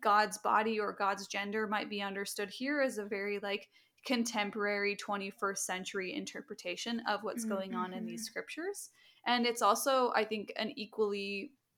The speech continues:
Speaker 1: valid interpretation to recognize that, like, one, these could be poetic metaphors for God that are still quite meaningful. And two, maybe understandings of God and men and women and wombs and birthing,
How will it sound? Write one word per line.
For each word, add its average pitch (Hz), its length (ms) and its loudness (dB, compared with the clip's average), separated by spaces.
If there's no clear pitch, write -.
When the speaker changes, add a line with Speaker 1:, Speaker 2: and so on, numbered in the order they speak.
Speaker 1:
valid 220 400 6
interpretation 214 800 -2
to 233 140 -2
recognize 196 640 -4
that, 185 180 -4
like, 180 240 -2
one, 226 560 4
these 240 180 0
could 214 180 -2
be 220 140 0
poetic 220 560 4
metaphors 196 640 0
for 190 240 -4
God 196 320 4
that - 140 -2
are - 100 -2
still 202 500 -2
quite 202 280 -4
meaningful. 196 680 -6
And 208 260 -2
two, 240 520 0
maybe 240 320 4
understandings 254 800 4
of 220 200 0
God 226 400 6
and 220 260 0
men 226 360 2
and 208 240 -2
women 233 360 2
and 202 280 -4
wombs 247 400 6
and 202 200 -2
birthing, 294 520 4